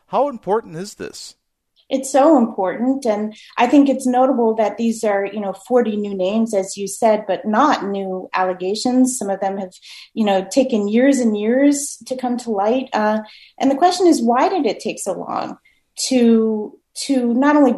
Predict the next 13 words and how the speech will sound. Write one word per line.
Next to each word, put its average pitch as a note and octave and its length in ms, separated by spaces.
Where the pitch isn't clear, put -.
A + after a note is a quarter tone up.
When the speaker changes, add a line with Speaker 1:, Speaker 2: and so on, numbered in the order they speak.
Speaker 2:
bring C4 260
these C4 180
allegations G#3+ 680
into A3 240
the G#3+ 60
light G#3 200
of - 120
day, C4+ 180
but - 200
to B3 260
review C4 420
them - 340
seriously? - 840